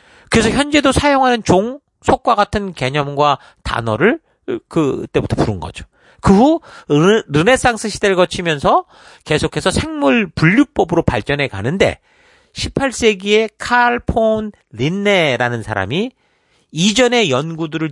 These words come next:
뛰어넘는, 그러니까 본인과 제자들이 수집한 방대한 양의 수집 자료를 가지고 당시 알려져 있던 대부분의 동식물을 분류하-, 하면서 분류 체계를 만들어요. 그런데 과거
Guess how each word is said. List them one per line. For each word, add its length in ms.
뛰어넘는, 600
그러니까 340
본인과 400
제자들이 460
수집한 560
방대한 580
양의 220
수집 340
자료를 760
가지고 420
당시 320
알려져 320
있던 240
대부분의 720
동식물을 1300
분류하-, 720
하면서 460
분류 300
체계를 380
만들어요. 360
그런데 460
과거 680